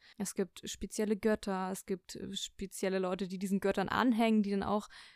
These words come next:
ähm, diverse Kleidung tragen in den Farben der Götter und ja, es ist, es wirklich macht sehr, sehr viel Spaß und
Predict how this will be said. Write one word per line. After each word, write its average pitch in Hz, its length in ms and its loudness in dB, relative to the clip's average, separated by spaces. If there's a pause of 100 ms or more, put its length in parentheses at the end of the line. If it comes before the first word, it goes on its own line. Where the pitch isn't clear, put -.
(120)
ähm, 208 240 4
diverse 202 340 2
Kleidung 220 400 2
tragen 208 440 -4
in 202 160 0
den 196 180 0
Farben 202 680 0
der 190 140 -4
Götter 196 540 -2
und 180 420 -4 (480)
ja, 233 160 6
es 247 120 2
ist, 220 160 -4
es - 380 -6
wirklich 220 300 -2
macht 214 320 0
sehr, 202 220 0
sehr 196 160 0
viel 190 140 -4
Spaß 180 500 -2
und 180 320 -4